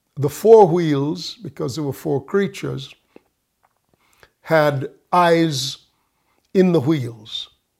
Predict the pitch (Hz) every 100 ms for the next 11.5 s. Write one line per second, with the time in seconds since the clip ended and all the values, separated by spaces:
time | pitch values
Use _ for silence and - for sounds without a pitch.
0 | _ _ _ _ _ 165 160 - 190 202
1 | 185 147 170 - 175 165 156 147 196 165
2 | 139 139 120 - - 139 139 127 180 131
3 | 120 - - _ _ _ _ _ _ _
4 | - - 165 151 - - _ _ _ _
5 | _ _ - 147 147 - 233 214 180 160
6 | 165 - 156 151 202 180 135 143 139 135
7 | - - 175 135 139 147 - 214 147 135
8 | - - _ _ _ _ _ _ _ _
9 | _ _ _ 151 139 135 135 - _ _
10 | _ _ _ _ _ _ - - _ 160
11 | 160 147 104 -